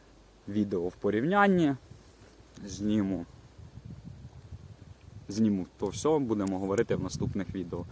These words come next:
Про багаут, як ніж для E D C, як ніж для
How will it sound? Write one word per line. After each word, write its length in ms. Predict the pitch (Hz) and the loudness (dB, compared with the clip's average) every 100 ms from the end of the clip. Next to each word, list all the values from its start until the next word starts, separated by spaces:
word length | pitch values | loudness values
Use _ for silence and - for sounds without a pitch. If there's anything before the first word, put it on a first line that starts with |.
| - - - - | -10 -8 -10 -4
Про 140 | - 202 | 8 8
багаут, 560 | 190 175 185 170 147 - - - - | 8 8 10 12 10 8 -8 -14 -10
як 280 | 104 131 117 | 4 6 8
ніж 260 | 131 113 - | 8 6 4
для 200 | 104 104 | 4 4
E 400 | 92 98 107 104 | 4 2 0 2
D 0 | |
C, 500 | 107 - 104 98 90 | 2 2 2 0 -2
як 280 | 101 104 - | 0 0 2
ніж 300 | 117 107 95 | 0 0 -2
для 200 | 98 98 | -4 -4